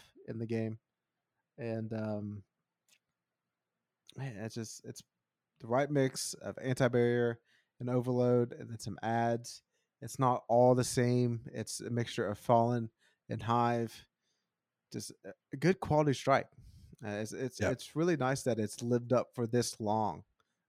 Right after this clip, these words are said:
Speaker 1: being a, being a, being a good strike like that.
Speaker 2: I think that the best part of that strike, in my opinion, is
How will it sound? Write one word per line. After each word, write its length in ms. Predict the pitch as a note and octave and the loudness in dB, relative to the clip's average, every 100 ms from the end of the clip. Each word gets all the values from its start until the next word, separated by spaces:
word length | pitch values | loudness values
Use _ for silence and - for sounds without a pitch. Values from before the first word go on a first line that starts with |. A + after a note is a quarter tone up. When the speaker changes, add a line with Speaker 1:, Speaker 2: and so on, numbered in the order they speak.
| _ | _
Speaker 1:
being 220 | A#2 A2 | -6 -4
a, 80 | G2+ - | -4 -8
being 280 | A2+ G#2+ G#2+ | -6 -6 -4
a, 200 | G#2 F#2+ - | -6 -8 -8
being 200 | A#2+ G#2+ | -8 -6
a 40 | G#2+ | -6
good 180 | G#2+ | -8
strike 300 | - - - | -8 -8 -10
like 320 | - _ - - | -12 _ -16 -16
that. 100 | C3+ _ _ _ _ _ _ _ _ - | -16 _ _ _ _ _ _ _ _ -6
Speaker 2:
I 40 | A#2+ | 2
think 180 | F#3+ | 6
that 340 | F#3+ C3 A#2 A#2+ | 10 10 8 4
the 100 | A#2 | 4
best 260 | C3+ C#3+ | 4 4
part 180 | - A#2 | 6 6
of 60 | A2+ | 8
that 260 | G2+ - | 4 2
strike, 320 | - G2+ F#2+ - | -2 0 0 0
in 80 | |
my 120 | G2 G2 | 0 0
opinion, 420 | - G2+ G2 F#2+ | 0 -2 0 0
is 300 | F#2 F2 - | 0 -2 -8